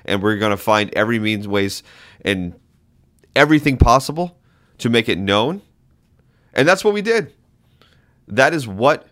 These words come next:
we did. As the House passed a bipartisan resolution that has simply chastised the Biden administration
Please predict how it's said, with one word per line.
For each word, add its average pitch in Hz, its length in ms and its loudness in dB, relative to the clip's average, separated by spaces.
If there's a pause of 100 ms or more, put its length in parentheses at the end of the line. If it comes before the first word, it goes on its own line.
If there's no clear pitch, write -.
(180)
we 120 220 -2
did. 110 280 0
As 107 220 2
the 101 120 0
House 139 320 0
passed 117 560 0 (420)
a 95 60 -4
bipartisan 147 600 0
resolution 160 600 -4 (440)
that 110 120 2
has 104 120 -4
simply 139 500 -2 (500)
chastised 117 880 0 (460)
the 104 100 -4
Biden 123 200 4
administration 104 760 -4